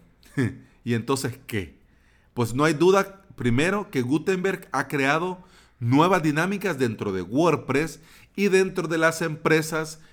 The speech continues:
que tienen que ver con el hosting, con los dominios, con el desarrollo web.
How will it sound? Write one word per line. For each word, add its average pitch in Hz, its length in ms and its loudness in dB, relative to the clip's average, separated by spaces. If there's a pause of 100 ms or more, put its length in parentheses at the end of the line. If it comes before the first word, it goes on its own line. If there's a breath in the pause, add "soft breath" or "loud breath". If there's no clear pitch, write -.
(100)
que 117 120 -10
tienen 135 300 -4
que 131 100 -4
ver 131 200 -2
con 110 200 -6
el 95 100 -8 (100)
hosting, 135 600 -4
con 104 180 -6
los 92 100 -8
dominios, 131 640 -4
con 110 160 -10
el 98 80 -6
desarrollo 98 460 -6
web. 85 280 -10